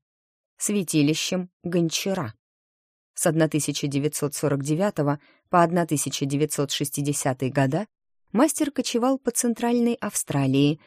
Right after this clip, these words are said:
подолгу живя в общинах местных аборигенов. В таких условиях он провел более тридцати лет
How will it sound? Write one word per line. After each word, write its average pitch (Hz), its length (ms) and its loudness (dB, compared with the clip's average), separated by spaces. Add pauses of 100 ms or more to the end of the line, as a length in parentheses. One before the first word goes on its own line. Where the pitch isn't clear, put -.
(180)
подолгу 151 440 4
живя 151 360 2
в 185 60 -2
общинах 156 520 0
местных 147 500 0
аборигенов. 147 880 0 (360)
В - 80 -20
таких 160 320 0
условиях 160 640 -2 (260)
он 277 200 6
провел 247 360 2
более 240 380 4
тридцати 202 540 -4
лет 147 400 0